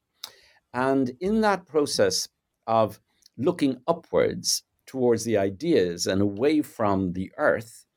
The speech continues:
uh, touch was sidelined and considered secondary, considered even to some extent threatening for Plato, because the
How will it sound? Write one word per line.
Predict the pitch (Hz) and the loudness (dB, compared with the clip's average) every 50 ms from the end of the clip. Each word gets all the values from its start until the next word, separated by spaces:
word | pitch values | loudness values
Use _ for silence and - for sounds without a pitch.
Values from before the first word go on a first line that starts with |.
| _ _ _ _ _ - - _ _ _ _ - | _ _ _ _ _ -20 -20 _ _ _ _ -8
uh, | 117 120 117 113 113 110 113 - | -4 0 0 2 2 0 -2 -4
touch | - - 202 208 202 - - - | 0 4 4 4 4 2 -8 -8
was | 143 123 123 117 110 107 101 98 - - - _ _ _ _ _ _ _ _ _ _ _ - | -4 0 2 4 4 2 0 -2 -6 -8 -10 _ _ _ _ _ _ _ _ _ _ _ -10
sidelined | - - 165 156 160 127 98 82 64 58 55 60 - - - _ _ _ _ _ _ _ - - - _ - | -6 -2 0 0 0 0 -2 -4 -8 -8 -10 -14 -16 -16 -20 _ _ _ _ _ _ _ -20 -20 -18 _ -4
and | 110 113 113 113 113 110 104 104 - - - 113 - | -2 0 2 2 2 0 -2 -4 -8 -14 -20 -14 -6
considered | - 127 123 123 - 131 110 117 107 90 | -2 -2 0 2 2 2 2 2 0 0
secondary, | - - 151 156 - 117 95 85 87 - - | -2 -2 -2 -2 -2 -2 -4 -4 -4 -4 -6
considered | - - 127 135 - 185 202 208 185 - - | -4 -4 -4 -2 0 2 4 4 4 2 2
even | - 190 208 202 196 175 156 | -4 -6 -4 0 0 0 0
to | - | 0
some | 131 - 151 131 131 | -2 0 0 2 2
extent | 120 113 - - 127 113 107 107 - - - | 0 -2 -4 -2 0 2 0 0 -2 -6 -12
threatening | - - 165 160 165 - 90 82 76 - - - | -6 -2 -2 -2 -2 -2 -2 -2 -2 -2 -6 -12
for | _ - - | _ -8 -8
Plato, | - - 87 80 - - - - - _ _ - - - - - _ _ - | -2 2 2 2 4 2 -2 -4 -6 _ _ -20 -20 -20 -20 -20 _ _ -8
because | 120 117 120 127 131 131 127 117 - - - _ | -8 -6 -2 0 2 2 2 0 -4 -8 -8 _
the | - 139 131 123 | -2 -2 -2 -2